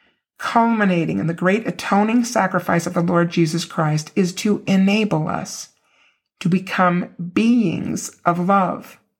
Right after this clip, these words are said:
in the deepest form of connection with others. This teaches us that commandments and all prophetic guidance, including the precious truths in the Proclamation on the Family,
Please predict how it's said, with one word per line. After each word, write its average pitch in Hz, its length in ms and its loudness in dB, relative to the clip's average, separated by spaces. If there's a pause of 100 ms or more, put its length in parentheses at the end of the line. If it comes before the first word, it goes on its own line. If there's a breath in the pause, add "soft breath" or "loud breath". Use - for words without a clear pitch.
(180)
in 202 220 4
the 175 80 2
deepest 226 800 -2
form 175 400 0
of 175 140 -6
connection 165 500 -2
with 156 160 -4
others. 156 480 -6 (1080 soft breath)
This 226 680 0
teaches 247 520 0
us - 380 -6 (460)
that 190 320 0
commandments 202 1040 0 (720)
and 220 260 2 (220)
all 233 460 4
prophetic 226 840 0
guidance, 170 640 0
including 262 840 2
the 285 80 2
precious - 640 -2
truths 214 540 0
in 196 160 0
the 180 100 0
Proclamation 220 680 0
on 214 100 -2
the 233 80 2
Family, 196 680 -2